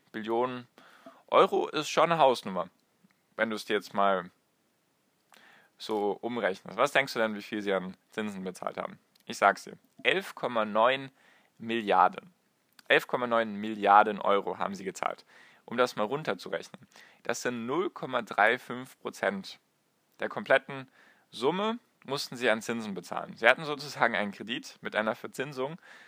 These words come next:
von null Komma drei fünf Prozent. Um das noch ein bisschen einfacher für dich zu gestalten, damit du es dir besser vorstellen kannst, hättest du jetzt eintausend Euro Schulden, dann müsstest du, wärst du jetzt der deutsche Staat, müsstest du dreieinhalb Euro pro Jahr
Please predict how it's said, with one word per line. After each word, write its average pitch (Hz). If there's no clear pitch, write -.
von 120
null 156
Komma 139
drei 107
fünf 113
Prozent. -
Um 110
das -
noch -
ein 151
bisschen 127
einfacher 147
für -
dich 131
zu 123
gestalten, 117
damit 101
du -
es -
dir -
besser 101
vorstellen 101
kannst, -
hättest 127
du 165
jetzt 175
eintausend 156
Euro 120
Schulden, 101
dann 110
müsstest 135
du, 117
wärst 107
du 110
jetzt 107
der 104
deutsche 101
Staat, -
müsstest -
du -
dreieinhalb 120
Euro 117
pro -
Jahr 196